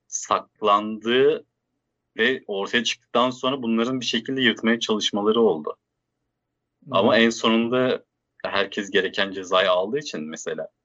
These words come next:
Speaker 1: bu filmin de bu kadar popüler olmasının sebebi bir şekilde siyasi bağlantıların etki etmeye çalışmasıydı. Çünkü önemli noktadaki insanlardı.
Speaker 2: Ya burada mesela o kadar önemli değil, sen burada da imtiyaz gösteriyorlar.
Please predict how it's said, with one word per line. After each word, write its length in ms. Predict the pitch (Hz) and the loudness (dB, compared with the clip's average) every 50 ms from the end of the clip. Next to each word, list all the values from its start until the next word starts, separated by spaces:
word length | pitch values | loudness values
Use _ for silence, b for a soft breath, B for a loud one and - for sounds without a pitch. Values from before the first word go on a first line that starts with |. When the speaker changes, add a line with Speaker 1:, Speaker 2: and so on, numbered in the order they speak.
| _ _ _ _ _ _ _ _ _ _ | _ _ _ _ _ _ _ _ _ _
Speaker 1:
bu 60 | - | -12
filmin 400 | 95 - 110 101 101 101 107 110 | -2 0 0 2 2 0 -2 0
de 120 | 107 110 107 | 0 -2 -2
bu 40 | - | -2
kadar 280 | - 107 101 101 98 - | -2 0 0 0 0 -2
popüler 360 | - 104 - - 98 98 98 | -6 -8 -4 -2 0 0 2
olmasının 440 | 110 98 98 101 101 - - 117 113 | 2 0 0 -4 -8 -10 -10 -10 -8
sebebi 380 | - - 117 117 117 147 165 165 _ _ _ _ _ _ _ _ | -2 0 0 0 0 -2 -8 -12 _ _ _ _ _ _ _ _
bir 80 | 127 117 | -4 -2
şekilde 320 | - - - 120 139 139 | 0 0 0 0 0 -2
siyasi 420 | 131 127 - 120 110 107 110 123 117 | -2 0 0 2 2 2 0 0 0
bağlantıların 480 | 117 113 117 117 113 117 - - 143 | 2 2 2 0 -2 -4 -6 -6 -2
etki 280 | 135 104 95 - - 120 | -2 -2 -2 -2 -2 -4
etmeye 260 | 113 - - 110 110 | -2 0 0 0 0
çalışmasıydı. 600 | 110 110 87 80 78 - - - - - 80 80 76 | 0 -2 -4 -6 -6 -10 -12 -12 -12 -10 -10 -8 -6
Çünkü 460 | - - 101 92 - - 135 131 131 _ _ _ _ _ _ _ _ _ _ | -4 -4 -4 -4 -2 -4 -4 -4 -4 _ _ _ _ _ _ _ _ _ _
önemli 340 | - 98 98 98 101 113 117 | -4 -2 0 2 4 6 6
noktadaki 500 | 113 110 110 - 110 98 101 95 - 123 | 4 4 2 -2 -4 -4 -4 -2 2 2
insanlardı. 720 | 120 110 - - 92 82 78 80 78 76 78 78 - - _ _ _ _ _ _ _ _ _ _ _ _ 139 | 4 4 2 0 -2 -2 -2 -2 -4 -6 -6 -8 -10 -12 _ _ _ _ _ _ _ _ _ _ _ _ _
Speaker 2:
Ya 320 | 139 135 131 131 123 117 | -8 -8 -8 -8 -12 -16
burada 420 | 117 117 117 113 113 - 202 226 226 | -18 -18 -18 -18 -8 -6 -6 -6 -4
mesela 480 | 208 196 185 - 190 165 139 127 147 - | -6 -8 -8 -6 -4 -4 -4 -4 -6 -10
o 80 | - - | -12 -4
kadar 180 | 180 196 208 208 | 0 0 2 2
önemli 220 | 202 196 196 196 202 | 4 4 2 2 0
değil, 100 | 220 226 | -2 -4
sen 260 | 220 - 190 180 175 | 0 0 0 0 0
burada 200 | 160 156 156 175 | -4 -8 -8 -6
da 80 | 175 175 | -6 -6
imtiyaz 380 | 165 156 147 156 156 151 147 147 | -6 -6 -4 0 0 2 2 2
gösteriyorlar. 840 | 151 143 139 - 143 135 131 117 104 - - - _ _ _ _ | 0 -2 -2 -2 -4 -4 -2 -4 -6 -6 -10 -16 _ _ _ _